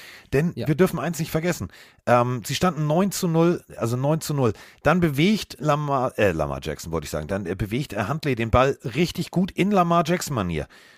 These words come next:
Speaker 1: Zwar nicht jetzt Lamar Jackson, sondern eher Lamar Jackson bei, ja, so chinesische Ebay-Kopie.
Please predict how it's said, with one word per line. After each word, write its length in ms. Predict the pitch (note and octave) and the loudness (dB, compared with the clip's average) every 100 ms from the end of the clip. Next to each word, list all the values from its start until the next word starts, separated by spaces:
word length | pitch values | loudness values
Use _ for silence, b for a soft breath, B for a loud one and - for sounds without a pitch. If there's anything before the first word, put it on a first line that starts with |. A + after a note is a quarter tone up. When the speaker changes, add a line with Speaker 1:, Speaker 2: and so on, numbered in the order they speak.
| B | B
Speaker 1:
Zwar 300 | - B2 D3+ | -2 2 4
nicht 280 | A#2+ C3 E3 | 4 0 2
jetzt 380 | C#3+ B2+ - - | 0 0 -4 0
Lamar 300 | A2 A2+ A2+ | 2 4 2
Jackson, 320 | G#2 C#3 C#3 | 2 0 0
sondern 180 | B2+ A#2+ | 0 0
eher 180 | F#2+ C3+ | 0 2
Lamar 300 | C3 A#2 A#2+ | 2 2 2
Jackson 380 | G2+ A2+ - A#2 | 2 0 -2 0
bei, 400 | G2 G2+ G#2 G2+ - _ - B B B _ | 4 6 6 4 -2 _ -16 B B B _
ja, 300 | - C2 C2 | -12 -10 -10
so 240 | - F2+ D2 _ | -6 -6 -6 _
chinesische 500 | - - E2+ F#2 D#2+ E2 | -14 -6 -4 -4 -4 -6
Ebay-Kopie. 680 | D2+ B1+ - - - - | -4 -4 -6 -6 -6 -6